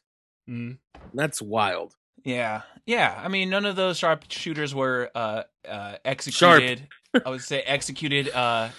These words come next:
Speaker 3: you know,
Speaker 2: Excellently.
Speaker 3: excellently.
Speaker 1: No.
Speaker 3: But, uh,
Speaker 1: I would say that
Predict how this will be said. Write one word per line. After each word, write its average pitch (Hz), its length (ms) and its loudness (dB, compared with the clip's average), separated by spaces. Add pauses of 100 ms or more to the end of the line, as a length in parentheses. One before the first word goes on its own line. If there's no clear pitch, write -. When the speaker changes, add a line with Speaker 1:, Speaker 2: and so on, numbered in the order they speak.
Speaker 3:
you 120 80 -6
know, 107 220 -8 (200)
Speaker 2:
Excellently. 151 680 4
Speaker 3:
excellently. 160 720 -4 (540)
Speaker 1:
No. - 240 4
Speaker 3:
But, 107 160 0
uh, 113 200 -4
Speaker 1:
I 147 120 4
would 170 160 -2
say 202 160 2
that 156 260 0